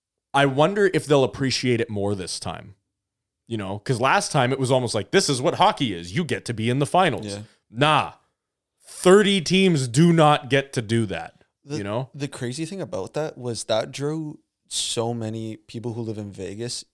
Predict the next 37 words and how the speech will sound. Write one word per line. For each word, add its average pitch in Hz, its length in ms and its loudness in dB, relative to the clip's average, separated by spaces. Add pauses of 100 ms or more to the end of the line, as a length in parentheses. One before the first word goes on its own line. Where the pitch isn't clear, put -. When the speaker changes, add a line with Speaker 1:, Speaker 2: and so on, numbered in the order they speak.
Speaker 2:
into 113 400 -10
the 110 100 -8
Golden 104 320 -12
Knights. 135 320 -12 (840)
Like, 110 220 -10 (120)
Speaker 1:
Yeah. 165 220 2
Speaker 2:
when 143 140 2
I 120 120 2
went 165 180 -2
to 185 80 -6
Vegas, 123 520 -6 (120)
they, 120 180 -8
like, 113 320 -8
it 113 80 -8
was 110 120 -6
the 107 80 -10
start 117 200 -4
of 113 80 -8
the - 80 -10
playoffs. 113 200 -6 (520)
Everybody 131 680 0
was 110 160 -6
wearing 101 400 -6 (260)
Golden 107 280 -4
Knights 92 280 -12
merch. 117 100 -4
Speaker 1:
Really? 139 420 4 (180)
Speaker 2:
Like, 120 160 -8
even 143 220 -6
the 139 80 -4
hotel 131 340 -2
staff, 113 320 -4 (100)
everybody 120 380 -2
had 110 100 -4
a 107 60 -8
jersey 95 320 -12
on. - 140 -14